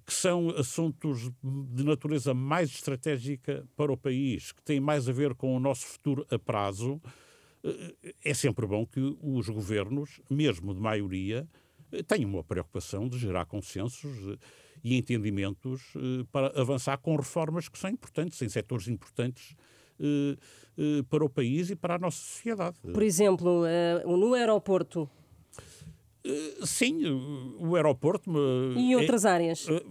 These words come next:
Speaker 1: e outras áreas, a justiça, a educação, eh, a saúde, a segurança social, eh, eh, creio que, eh,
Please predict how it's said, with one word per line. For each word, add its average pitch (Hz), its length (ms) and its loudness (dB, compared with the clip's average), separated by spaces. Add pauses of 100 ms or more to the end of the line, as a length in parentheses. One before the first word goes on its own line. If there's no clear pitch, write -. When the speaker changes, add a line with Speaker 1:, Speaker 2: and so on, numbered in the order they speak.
Speaker 1:
e 185 160 2
outras 131 300 2
áreas, 135 380 2
a 120 60 2
justiça, 143 920 -2 (480)
a 147 60 4
educação, 147 960 0
eh, 143 220 0 (360)
a 170 100 6
saúde, 147 1120 2 (300)
a 208 100 6
segurança 123 480 0
social, 165 800 2
eh, 143 280 0 (520)
eh, 139 580 2
creio 139 380 4
que, 156 480 0
eh, - 40 -18